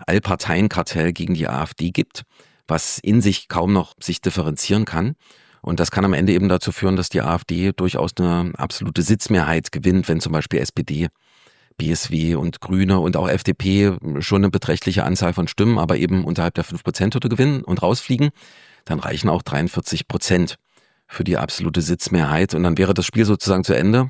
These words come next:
Ulrich Siegmund wird Ministerpräsident einer absoluten A-F-D-Mehrheit, die aus meiner Sicht vor allen Dingen auch ein Artefakt dann der Unzufriedenheit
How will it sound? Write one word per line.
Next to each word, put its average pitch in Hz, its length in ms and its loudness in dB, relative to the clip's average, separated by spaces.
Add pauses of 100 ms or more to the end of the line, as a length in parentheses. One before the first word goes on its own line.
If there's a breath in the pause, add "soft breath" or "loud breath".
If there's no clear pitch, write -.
Ulrich 92 240 -2
Siegmund 95 400 0
wird - 300 -4
Ministerpräsident 87 840 0 (560 soft breath)
einer 85 400 2
absoluten - 440 -2
A-F-D-Mehrheit, 85 840 0
die 80 100 0
aus 73 140 -2
meiner 85 200 2
Sicht 80 180 -2
vor 71 120 0
allen 73 120 0
Dingen 85 120 2
auch 82 140 -2
ein - 60 -4
Artefakt - 640 -4
dann 78 120 0
der 78 120 0
Unzufriedenheit 73 720 -4